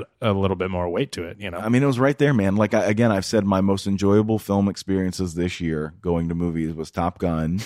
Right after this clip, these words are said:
Speaker 2: <laughs> right?
Speaker 1: Yeah.
Speaker 2: Uh, Unbearable Weight of Massive Talent.
Speaker 1: Yeah, <laughs> sure.
Speaker 2: And this is, this is,
Speaker 1: And
Speaker 2: I know we
Speaker 1: Clerks
Speaker 2: haven't
Speaker 1: three.
Speaker 2: gotten
Speaker 1: Yeah.
Speaker 2: into the big ones yet, but,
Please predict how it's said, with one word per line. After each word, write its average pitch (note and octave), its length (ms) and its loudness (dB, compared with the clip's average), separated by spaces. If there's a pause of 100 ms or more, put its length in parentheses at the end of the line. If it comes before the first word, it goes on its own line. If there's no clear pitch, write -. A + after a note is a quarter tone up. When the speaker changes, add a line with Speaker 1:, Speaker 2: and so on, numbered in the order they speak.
Speaker 2:
<laughs> - 140 -18
right? E2+ 260 2
Speaker 1:
Yeah. F2+ 160 -4 (440)
Speaker 2:
Uh, F#2 320 2
Unbearable F#2+ 600 2
Weight F#2 200 2
of E2+ 120 -4
Massive E2+ 380 -4
Talent. F2 320 -2
Speaker 1:
Yeah, G#2 160 -4
<laughs> - 20 -18
sure. - 320 -6 (260)
Speaker 2:
And G2+ 320 2
this A2 200 0
is, A#2+ 180 0
this A2 320 0
is, A#2+ 60 4
Speaker 1:
And B2 100 2
Speaker 2:
I B2+ 80 4
know C3+ 120 8
we D3+ 100 6
Speaker 1:
Clerks C#3 40 6
Speaker 2:
haven't C#3 180 6
Speaker 1:
three. B2+ 100 4
Speaker 2:
gotten G#2+ 340 2
Speaker 1:
Yeah. B2+ 80 2
Speaker 2:
into C#3 120 4
the A#2+ 100 6
big B2 140 4
ones C#3 160 2
yet, C#3+ 180 2
but, A2 220 2